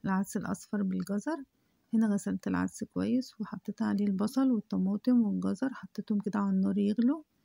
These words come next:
هنا لما ي-، استوى، بعد كده ه-، هخلطه بالهاند بلندر. بعد كده هنا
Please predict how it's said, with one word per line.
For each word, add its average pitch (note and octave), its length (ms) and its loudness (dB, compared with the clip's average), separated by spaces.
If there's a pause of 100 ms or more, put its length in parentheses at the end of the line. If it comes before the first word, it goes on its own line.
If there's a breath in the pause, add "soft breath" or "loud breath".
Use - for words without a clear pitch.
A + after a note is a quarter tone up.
(640)
هنا G3+ 200 4
لما F#3 340 4
ي-، F#3 320 2
استوى، G#3+ 460 0 (560)
بعد G3 260 0
كده G#3 260 0
ه-، F#3 580 -2
هخلطه G#3 420 -4
بالهاند G3+ 360 0
بلندر. G#3+ 480 0 (4000)
بعد G#3+ 240 2
كده G#3+ 260 0
هنا G#3+ 200 4